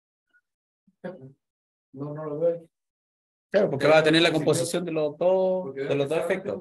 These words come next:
Speaker 1: distinto. Ah, no, pero estaba viendo esto, no dije nada.
Speaker 2: O sea, claro, formalmente tú
Speaker 1: Gracias.
Speaker 2: tienes el,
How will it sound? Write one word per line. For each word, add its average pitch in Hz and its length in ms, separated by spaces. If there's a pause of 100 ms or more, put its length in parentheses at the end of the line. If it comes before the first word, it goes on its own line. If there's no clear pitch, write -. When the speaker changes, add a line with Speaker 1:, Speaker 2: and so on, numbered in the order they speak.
(100)
Speaker 1:
distinto. 180 240 (1080)
Ah, 180 240
no, 185 140
pero 139 140
estaba 156 200
viendo 160 180
esto, - 300
no 123 80
dije 123 140
nada. - 180 (720)
Speaker 2:
O 107 60
sea, 131 180
claro, 120 260
formalmente 131 500
tú 135 60
Speaker 1:
Gracias. 127 100
Speaker 2:
tienes 143 280
el, 117 180